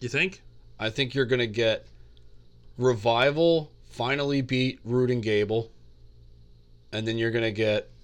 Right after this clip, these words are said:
Speaker 2: <laughs> Ryder and Hawkins versus the Revival in the kickoff show to Mania,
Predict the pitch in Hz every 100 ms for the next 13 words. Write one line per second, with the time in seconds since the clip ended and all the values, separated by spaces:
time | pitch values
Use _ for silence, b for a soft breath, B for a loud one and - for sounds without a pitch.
0 | - - 113 B B B - B B B
1 | B B - 117 117 123 139 135 131 117
2 | 104 120 123 123 117 107 98 110 104 -
3 | - 110 113 104 113 117 107 101 95 98
4 | 95 139 120 117 113 - 117 120 107 107
5 | 110 120 120